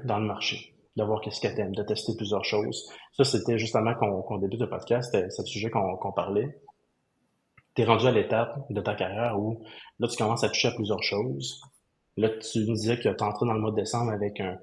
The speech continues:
un processus de, de rétrospection pour réfléchir sur, bon, ta prochaine année, calendrier, ça va ressembler à quoi ? Est-ce que tu t'es fixé des objectifs en décembre sur les rétrospections que tu veux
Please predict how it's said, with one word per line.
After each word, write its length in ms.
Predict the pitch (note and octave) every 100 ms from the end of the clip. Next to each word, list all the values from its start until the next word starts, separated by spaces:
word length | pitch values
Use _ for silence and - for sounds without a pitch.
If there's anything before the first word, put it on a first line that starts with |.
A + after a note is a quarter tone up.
| - - -
un 80 | G#2+
processus 380 | A#2 G#2+ B2
de, 180 | A#2 F#2+
de 140 | F2+ G#2
rétrospection 1040 | G#2 G2+ A#2+ - G#2 - - A2+ B2 C3+ - - _ _ -
pour 140 | A2
réfléchir 640 | A2 A2+ A#2 G2 A#2+ B2 A#2
sur, 220 | - A#2
bon, 160 | A2 A2 G#2+
ta 100 | G#2+
prochaine 300 | B2+ B2 B2
année, 200 | A2+ B2+
calendrier, 600 | A2+ G#2+ G#2+ G#2 G#2 A#2+
ça 140 | G2+
va 80 | G#2
ressembler 400 | G#2 A#2 G#2 A2
à 100 | F#2+
quoi ? 400 | - G#2 C3 - - - - _ -
Est-ce 220 | - D3+
que 280 | C#3+ - - -
tu 140 | -
t'es 120 | A2
fixé 360 | F#2+ A#2+ - C#3+
des 160 | G#2+
objectifs 480 | G2+ G2 F#2+ - A#2 -
en 160 | G2
décembre 520 | F#2+ G2 - G#2+ A2 A2+
sur 200 | - F#2+
les 80 |
rétrospections 680 | F#2+ G#2+ A2+ - G2 - A2
que 100 | A2
tu 120 | -
veux 140 | F#2+